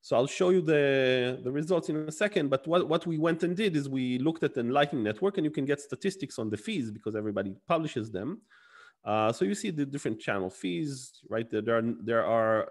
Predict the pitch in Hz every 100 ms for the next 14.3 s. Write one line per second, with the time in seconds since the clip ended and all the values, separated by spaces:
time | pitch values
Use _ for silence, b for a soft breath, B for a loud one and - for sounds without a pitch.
0 | - 110 139 170 175 143 135 117 113 107
1 | 104 123 143 139 131 123 117 113 123 120
2 | 120 117 170 151 123 135 117 113 104 107
3 | 110 - - 117 90 - - - b b
4 | b _ 101 98 98 110 107 - 92 92
5 | - 98 117 120 170 175 - 147 139 B
6 | B B B B - 98 107 110 107 107
7 | 104 _ _ _ - - 117 120 113 120
8 | 110 117 101 98 131 175 180 165 151 131
9 | - 98 98 98 98 - 90 90 82 95
10 | 107 - - 92 92 95 - - 165 143
11 | 120 110 - 98 101 - 98 98 110 _
12 | - - 107 110 98 95 92 - 87 92
13 | 101 98 - - 92 _ 175 165 110 107
14 | - -